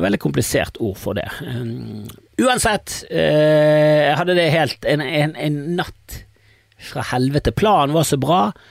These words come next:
og den var så dårlig utført, og han endte i en, altså det var som om landgangen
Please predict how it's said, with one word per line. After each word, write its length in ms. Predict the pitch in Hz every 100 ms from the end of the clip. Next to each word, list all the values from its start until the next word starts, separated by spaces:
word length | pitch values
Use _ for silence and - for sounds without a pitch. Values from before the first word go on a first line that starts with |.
| - -
og 100 | -
den 80 | 151
var 80 | 175
så 80 | 135
dårlig 480 | 113 131 165 147 139
utført, 480 | 139 123 135 - -
og 140 | 135
han 100 | 135 - 135
endte 480 | 156 170 _ 110 117 - - - - - - - _ _ _ -
i 240 | 185 131 113
en, 140 | 104 - -
altså 240 | 143 175
det 80 | 214
var 160 | 240
som 160 | 220 185
om 140 | 170 165
landgangen 920 | 165 156 160 175 196 175 131 113